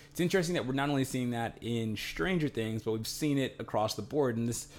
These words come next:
extends not only to, you know, film and T V shows, but books as well.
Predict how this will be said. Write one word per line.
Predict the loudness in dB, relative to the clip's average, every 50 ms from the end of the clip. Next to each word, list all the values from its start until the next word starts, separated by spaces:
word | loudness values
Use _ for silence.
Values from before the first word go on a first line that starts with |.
| -18 -10 -4
extends | -2 -2 -2 -2 0 0 2 2 2 2 2
not | 0 0 0 0 0
only | 0 0 2 2 2 0
to, | 0 -2 -4 -2 0 0 2 0 0
you | -2 -2 -4
know, | -4 -4
film | -4 -4 -2 0 2 2 2 2 2 2 2 0 0
and | 0 -2 -4 -4
T | -4 -4 -4 -2
V | 0 2 2 2
shows, | 2 0 0 0 0 -2 -4 -6
but | -8 -10 -10 -4
books | -4 -4 -4 -4 -6
as | -10 -10 -8
well. | -4 -2 0 0 0 -2 -4 -8